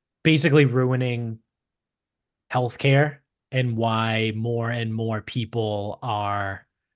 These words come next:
and by people, I mean, like, doctors and pharmacists, and he even talked about P Ts, like D P Ts.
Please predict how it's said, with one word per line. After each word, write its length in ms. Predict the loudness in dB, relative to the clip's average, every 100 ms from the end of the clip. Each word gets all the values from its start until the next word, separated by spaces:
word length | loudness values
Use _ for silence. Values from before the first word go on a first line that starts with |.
| _ _ _ -2
and 160 | 0
by 140 | 0 -2
people, 280 | 0 2
I 80 | 2
mean, 160 | 0 -2
like, 200 | -4 -4
doctors 500 | -2 -2 -2 -4 -4
and 120 | -6 -6
pharmacists, 760 | -4 -4 -4 -4 -2 -2 0
and 340 | -2 -6 -12 -6
he 120 | -2 0
even 260 | -2 -6
talked 300 | -4 -4 -4
about 220 | -6 -6 -6
P 180 | -8
Ts, 420 | -6 -4 -2 -2 -4
like 140 | -8
D 120 | -8
P 140 | -8 -8
Ts. 440 | -8 -6 -6 -8